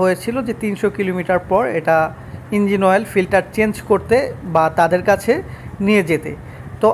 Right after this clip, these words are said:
আজকের ভিডিওটা আপনারা দেখতে পারবেন যে তিনশো কিলোমিটার পর একটা বাইকের প্রথম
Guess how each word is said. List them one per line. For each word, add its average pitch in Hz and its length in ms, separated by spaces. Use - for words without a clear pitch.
আজকের 277 340
ভিডিওটা 214 340
আপনারা 190 260
দেখতে 196 260
পারবেন 196 280
যে 226 60
তিনশো 262 260
কিলোমিটার 196 460
পর 170 120
একটা 185 160
বাইকের 175 360
প্রথম 196 240